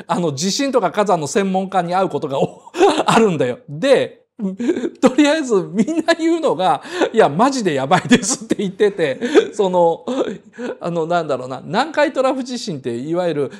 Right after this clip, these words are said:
関西地方の太平洋沖をやる地震と、あと、えー、首都直下型地震っていうやつね。で、これが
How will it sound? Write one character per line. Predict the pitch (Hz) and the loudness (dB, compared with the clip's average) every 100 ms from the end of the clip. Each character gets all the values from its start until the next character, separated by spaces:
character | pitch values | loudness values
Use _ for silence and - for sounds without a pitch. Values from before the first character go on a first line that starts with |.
| _ | _
関 | 269 294 | -4 -2
西 | 294 277 | -2 -2
地 | 285 311 | -4 -2
方 | 277 208 | 0 0
の | 170 143 - | 0 -2 -4
太 | - 247 | -2 0
平 | 269 302 | 0 0
洋 | 269 254 | -2 -2
沖 | 226 247 | -4 0
を | 247 214 - - _ _ | 4 4 2 -8 _ _
や | 214 214 | 0 2
る | 202 | 2
地 | 180 214 | -2 -6
震 | - 196 190 | -6 -8 -4
と、 | 214 131 208 | -2 -2 -4
あ | 269 | -2
と、 | 185 135 - 208 | -2 -2 -6 -12
え | - 156 156 147 143 139 143 | -2 2 4 2 2 -2 -4
ー、 | |
首 | - | -4
都 | 269 247 240 220 170 202 | -2 0 2 0 -4 -6
直 | 196 | -6
下 | 214 | -2
型 | 220 208 | 0 0
地 | 208 | -2
震 | 185 135 | -6 -8
っ | |
て | 117 | -8
い | 120 | -8
う | |
や | 123 | -8
つ | - | -10
ね。 | 113 175 190 - - | -14 -16 -16 -16 -10
で、 | 156 | -8
こ | - 277 | -2 -2
れ | 311 | -2
が | 294 311 190 - | -2 -2 -2 -6